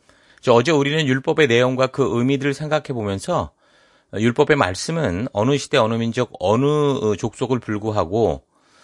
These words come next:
창조주 하나님께서 인간을 복주시려고 주신 하나님의 진실한 마음, 그 뜻, 그 의도를 따라서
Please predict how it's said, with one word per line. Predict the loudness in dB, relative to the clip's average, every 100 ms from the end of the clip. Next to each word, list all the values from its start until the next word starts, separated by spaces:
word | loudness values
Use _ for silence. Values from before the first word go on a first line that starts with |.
| -20 _
창조주 | -8 -4 -2 0
하나님께서 | 0 2 0 -2 -2 2 4 2 -2 -2
인간을 | -2 0 2 2 0 -2
복주시려고 | -10 -8 -6 -6 -2 -2 -2 -4
주신 | -4 -4 -4 -6 _ _ _ _ -10
하나님의 | -2 0 0 -2
진실한 | -2 -2 0 0
마음, | 2 0 0 -8 _
그 | -6 -6
뜻, | -2 -4 -2
그 | -2 0
의도를 | 2 2 2 0
따라서 | -2 -2 -2 -2 -4 -4